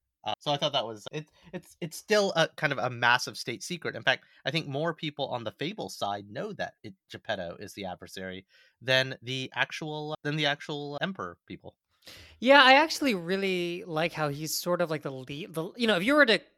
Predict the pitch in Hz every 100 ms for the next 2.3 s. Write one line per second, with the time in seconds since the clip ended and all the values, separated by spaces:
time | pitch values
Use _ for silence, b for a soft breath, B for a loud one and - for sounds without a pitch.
0 | _ - 208 190 156 180 185 156 151 147
1 | 147 135 - 131 135 131 135 131 127 127
2 | - -